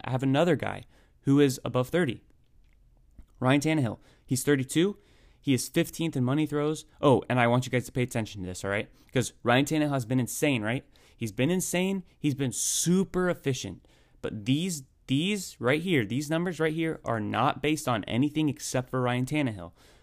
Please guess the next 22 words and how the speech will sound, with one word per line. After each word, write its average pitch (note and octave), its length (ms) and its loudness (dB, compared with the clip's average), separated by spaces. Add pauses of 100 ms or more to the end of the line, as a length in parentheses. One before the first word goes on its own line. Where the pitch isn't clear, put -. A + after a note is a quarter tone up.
(140)
Fifteenth F3+ 580 0
in D3+ 80 2
money B2 200 0
throws. G2+ 360 -8 (800)
So - 240 0 (160)
average. G#2 440 0 (200)
Twenty-third. C#3 800 2 (420)
Twenty-third D3+ 1000 0 (100)
in A#2+ 160 -2
accuracy A2 500 -2
rating, F2+ 340 -8 (120)
far C3+ 200 2
below B2+ 300 0
average. - 440 -6 (260)
Twenty-third E3 760 0 (260)
in B2 160 0
pressured C#3+ 420 0 (140)
completion C3 400 -2
percentage, G#2+ 440 -8 (100)
far C3 260 2
below C3 280 0
average. - 440 -4